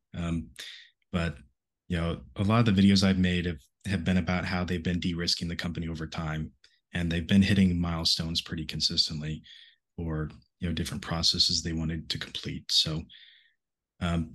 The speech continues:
as far as what I've seen so far, Aduro is looking very promising, and,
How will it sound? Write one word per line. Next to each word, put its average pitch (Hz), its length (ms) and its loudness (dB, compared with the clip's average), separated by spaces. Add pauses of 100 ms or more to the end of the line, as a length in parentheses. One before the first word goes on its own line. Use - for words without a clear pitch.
(120)
as 95 160 2
far 101 220 4
as 95 160 6
what 95 100 4
I've 92 160 2
seen 92 220 2
so 87 200 2
far, 87 520 -4
Aduro 87 280 -2
is 85 160 -2
looking 87 340 -2
very 85 200 -4
promising, 92 680 2 (180)
and, 85 340 -4